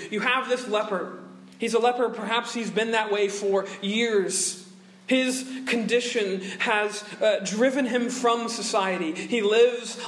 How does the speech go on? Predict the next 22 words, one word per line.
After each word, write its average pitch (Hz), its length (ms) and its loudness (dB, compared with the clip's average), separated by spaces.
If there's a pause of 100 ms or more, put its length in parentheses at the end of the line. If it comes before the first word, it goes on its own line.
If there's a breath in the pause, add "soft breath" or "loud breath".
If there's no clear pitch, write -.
on 214 120 2
the 202 100 0
outskirts 240 720 0
of 196 100 -6
town, 220 540 0 (140 loud breath)
away 226 560 4
from 226 240 -2
his 220 160 -4
family, 214 480 0 (160 loud breath)
away 220 440 2
from 226 300 -2
his 208 180 -2
friends, 208 520 -2 (160 loud breath)
away 214 340 2
from 226 220 -4
those 214 440 2 (200 loud breath)
with 214 160 2
whom 226 220 0
he 214 120 -2
was 190 180 2
closest 220 560 -2
to. 208 420 0